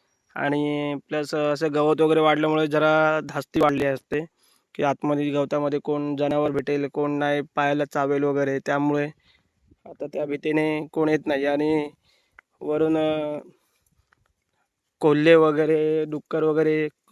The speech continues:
कुठे बसलेले असतात, सांगता येत नाही इथे पण. So, कधीही हल्ला करू शकतात.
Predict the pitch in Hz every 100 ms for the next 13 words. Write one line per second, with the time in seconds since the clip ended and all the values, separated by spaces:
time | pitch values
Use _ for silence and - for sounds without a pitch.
0 | _ 139 147 175 160 165 160 151 - 147
1 | 147 143 156 143 - 131 127 147 170 143
2 | 180 _ _ _ _ _ _ 147 - 151
3 | 165 160 143 156 151 147 143 - 143